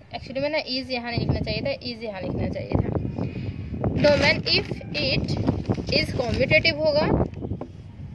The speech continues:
चलो मैं यहाँ लिखी is, ठीक है, हम erase करें इसको, is commutative।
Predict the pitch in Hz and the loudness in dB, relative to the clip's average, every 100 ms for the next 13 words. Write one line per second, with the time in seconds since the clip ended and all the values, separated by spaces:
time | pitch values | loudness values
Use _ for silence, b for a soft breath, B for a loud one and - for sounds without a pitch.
0 | - - - - - - - - - - | -10 -10 -12 -14 -12 -12 -12 -10 -10 -8
1 | - 214 226 214 196 175 190 190 196 - | -8 -8 -6 -8 -8 -12 -14 -14 -6 -4
2 | - - 262 - - - 220 - 202 - | -4 -4 -6 -8 -14 -12 -8 -8 -6 -6
3 | 208 - - - - - - - - - | -6 -8 -10 -10 -12 -14 -12 -10 -8 -8
4 | - - 254 - 247 240 277 302 294 349 | -8 -8 -8 -4 -2 -2 2 2 2 -4